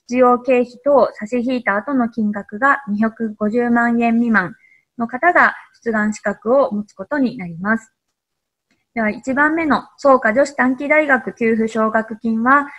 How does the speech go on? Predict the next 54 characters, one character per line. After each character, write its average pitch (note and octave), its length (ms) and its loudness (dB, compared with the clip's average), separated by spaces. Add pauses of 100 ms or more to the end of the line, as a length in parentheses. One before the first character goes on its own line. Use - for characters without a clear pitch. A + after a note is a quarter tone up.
(140)
一 A#3+ 240 -2
名、 A3 260 0
学 A3 220 -6
生 A#3 240 2
一 A3 240 -6
名 D4 180 0
に A3+ 180 2
つ - 120 -20
き C#4+ 280 -6
四 B3+ 240 2
十 D4 200 0
万 C#4+ 320 2
円 A#3 160 2
を D4 100 -2
給 G3+ 240 -4
付、 A3 320 2 (340)
採 A3+ 180 2
用 A3+ 200 2
人 A3+ 260 2
数 G3 120 -6
は A3+ 200 0
十 B3 220 0
名 G3 220 -4
と C#4+ 140 -2
な B3+ 120 2
っ A3+ 120 -8
て F#3 100 -10
い F3 100 -6
ま G#3 180 0
す。 A#3 140 -10 (480)
二 C4 240 0
つ C4+ 120 -4
目 D4+ 140 0
に、 A3+ 280 2 (560)
牧 G#3 240 -2
口 C#4+ 260 0
記 A3 120 0
念 A#3 240 2
教 B3 200 2
育 B3 220 -4
基 B3 140 -18
金 D#4+ 220 -6
会 B3+ 220 2
の G3+ 240 -2
助 F#3+ 160 -8
成 G#3 300 0
を G#3+ 80 2
受 C4 180 -4
け C#4 40 -6
て G#3 280 2
成 G3 80 -8
り F#3+ 80 -8
立 F#3+ 140 -10
っ G3+ 40 -8